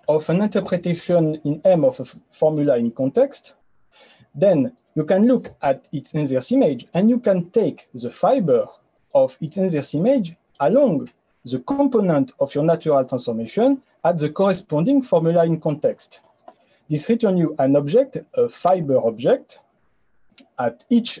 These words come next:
element of M. And, uh, you can do this in a functorial way, thanks to naturality of, uh, the, the, of your, uh,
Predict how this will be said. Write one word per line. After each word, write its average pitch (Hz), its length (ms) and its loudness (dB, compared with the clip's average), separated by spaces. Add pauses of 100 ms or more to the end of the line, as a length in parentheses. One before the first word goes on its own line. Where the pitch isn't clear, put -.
(100)
element 160 600 0 (200)
of - 280 -4
M. 240 360 0 (1000)
And, 165 360 0 (360)
uh, 131 220 6
you 151 180 2
can 165 260 0
do 160 140 -2
this 170 320 -4
in 135 140 2
a 120 60 4
functorial 135 600 2
way, 262 400 2
thanks 143 240 -6
to - 120 -8
naturality 135 1000 0
of, 117 280 -2
uh, 117 760 -2
the, 123 540 -6 (180)
the, 135 160 -8
of 127 180 -6
your, 110 960 -2
uh, 117 40 -10